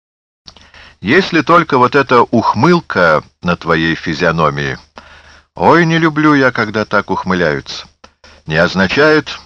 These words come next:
что ты ещё не всё мне рассказал. Давай, выкладывай, что там у тебя. "Ладно", — сказал Дженсен. "Есть магнитная запись. Другая кассета с записью.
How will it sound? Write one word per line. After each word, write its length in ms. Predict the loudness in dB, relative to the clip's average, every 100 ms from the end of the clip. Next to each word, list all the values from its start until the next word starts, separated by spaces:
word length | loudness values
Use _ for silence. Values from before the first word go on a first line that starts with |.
| _ _ -12
что 260 | -6 -4
ты 100 | -2
ещё 280 | -2 -2 -4
не 100 | -4
всё 240 | -4 -2
мне 140 | -2 -2
рассказал. 600 | -4 -4 -4 0 -2 -2 _ _ _ _ _ _ _ _ _
Давай, 300 | -4 2 2
выкладывай, 720 | 2 0 2 4 4 2 2 0
что 280 | -2 -4
там 200 | -2 -4
у 40 | -6
тебя. 360 | -8 -6 -6 -8 _ _ _ _ _ _ _ _ _ _ -20 -20 _
"Ладно", — 360 | -2 -2 -2 -8
сказал 440 | -6 -6 -2 -2
Дженсен. 500 | -2 -4 -4 -6 -10 -12 _ _ _ _ _ _ _ -8
"Есть 380 | -4 -4 -4 0
магнитная 640 | 0 0 -4 -4 -4 -2
запись. 540 | -2 -4 -6 -14 -16 -20 _ _ _ _ _ _ _ _ -20 -20 -20 -20 _
Другая 480 | -2 0 2 2 0
кассета 600 | -4 -8 -6 -6 -6 -8
с 60 | -10
записью. 640 | -4 -4 -4 -12 -14 -18